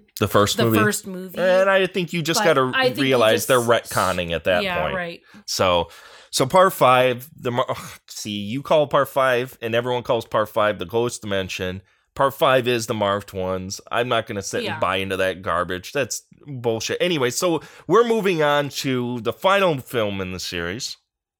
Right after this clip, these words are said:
Speaker 1: for right now in two thousand sixteen.
Speaker 2: <laughs>
Speaker 1: The Ghost Dimension. Amanda,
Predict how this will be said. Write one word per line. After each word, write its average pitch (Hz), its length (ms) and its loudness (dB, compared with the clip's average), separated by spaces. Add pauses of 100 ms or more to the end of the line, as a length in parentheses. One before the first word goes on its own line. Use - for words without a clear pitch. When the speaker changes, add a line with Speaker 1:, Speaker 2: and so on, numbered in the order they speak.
(580)
Speaker 1:
for 104 220 -4
right 90 260 0
now 98 320 0
in 80 80 -6
two 92 140 -6
thousand 76 360 -2
sixteen. 120 680 -6 (220)
Speaker 2:
<laughs> 330 80 -4 (1400)
Speaker 1:
The 120 80 -4
Ghost 156 320 4
Dimension. 92 560 -4
Amanda, 117 580 0